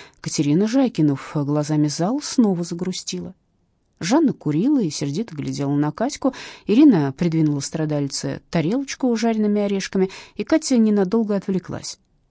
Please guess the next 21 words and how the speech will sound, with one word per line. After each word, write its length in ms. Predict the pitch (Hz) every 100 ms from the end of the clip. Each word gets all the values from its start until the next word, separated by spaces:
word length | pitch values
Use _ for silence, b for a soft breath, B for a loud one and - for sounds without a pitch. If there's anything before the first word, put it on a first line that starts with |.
| _ _
«Что 260 | - - 185
теперь 340 | - - 196
делать?» 580 | 151 147 139 127 - - _ _ _
вздохнула 520 | 139 143 - 151 147
она. 220 | 151 151 151 B B B B -
«Девочки, 580 | 226 185 165 - - 190
все-таки 320 | - 220 -
я 60 | 220
ужасно 300 | 196 262 262
невезучая. 680 | 247 226 180 143 - 151 160 _ _
Только 280 | - 269 175
подвернулся 580 | 180 165 196 208 185 190
случай 480 | - 294 330 160 B B B -
выставить 380 | 220 220 185 170
свои 240 | - 196
работы, 420 | 196 202 320 -
как 220 | 170 190 180
их 80 |
сразу 320 | - 254 247 240
украли». 420 | - - - - _ _ _ _
«Наоборот, 580 | 95 139 160 285 -